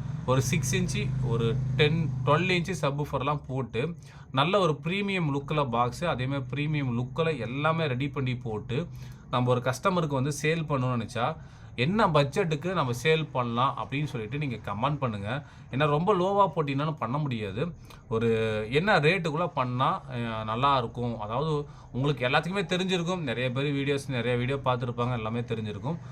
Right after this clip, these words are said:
ஒரு பிரீமியம் லுக்கில் நல்ல ஒரு குவாலிட்டியா ஒரு திங்ஸ்லாம் போட்டு நம்ம ரெடி பண்ற மாதிரி இருந்துச்சு அப்படின்னா,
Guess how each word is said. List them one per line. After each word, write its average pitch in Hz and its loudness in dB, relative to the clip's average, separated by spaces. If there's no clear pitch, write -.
ஒரு 123 4
பிரீமியம் 170 2
லுக்கில் 147 2
நல்ல 160 4
ஒரு 165 2
குவாலிட்டியா 160 4
ஒரு 127 0
திங்ஸ்லாம் 147 -2
போட்டு 127 -2
நம்ம 123 -2
ரெடி 120 -2
பண்ற 127 -2
மாதிரி 113 -2
இருந்துச்சு 101 -6
அப்படின்னா, 95 -4